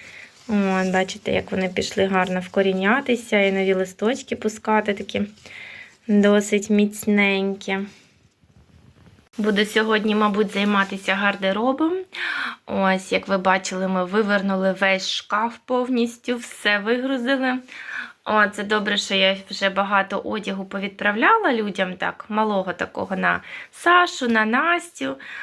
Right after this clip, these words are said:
Ось, але багато залишилось такого нашого одягу, якого, який треба розкомплектувати, поскладати це все сьогодні. Багато вже в мене, а, стірки сухої на балконі, то також буду сьогодні, мабуть, її всю,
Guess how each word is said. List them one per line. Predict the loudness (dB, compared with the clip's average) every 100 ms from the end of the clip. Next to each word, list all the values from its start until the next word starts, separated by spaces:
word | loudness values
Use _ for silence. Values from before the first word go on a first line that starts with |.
| -16 _
Ось, | -6 0 2 2 0 -6 -2
але | 0 2 2 2
багато | -2 0 0 0
залишилось | -6 -4 -4 -4 -4 -6
такого | -8 -10 -2 2
нашого | 4 2 0 -4 -4 -4 -2
одягу, | -4 -4 -6
якого, | -8 -10 -12
який | -12 -14 -16 -4
треба | -4 2
розкомплектувати, | 0 0 -2 -2 0 -2 -4 0 2 2 0 -6 -6 -10 -8 -10 -10
поскладати | 0 0 0 -4 -2 -2 2 4 4 4 -2
це | -4 -4
все | -4 -4 -6
сьогодні. | -2 -2 -2 -2 0
Багато | 2 2 2 -2
вже | -4 -2
в |
мене, | 0 0 0 -2 -8 -18 -18 -18 -20 -6
а, | -2 0 0 -2
стірки | -6 2 2 2 -2
сухої | -2 -6 2 4 4
на | 2
балконі, | 2 -2 -2 -2 0 0
то | -4
також | -6 -6 -6 -8
буду | -12 -12 -10 -10 -12 -16 -10
сьогодні, | -8 -6 -4
мабуть, | -4 -4 -6 -6
її | -8
всю, | -6 -6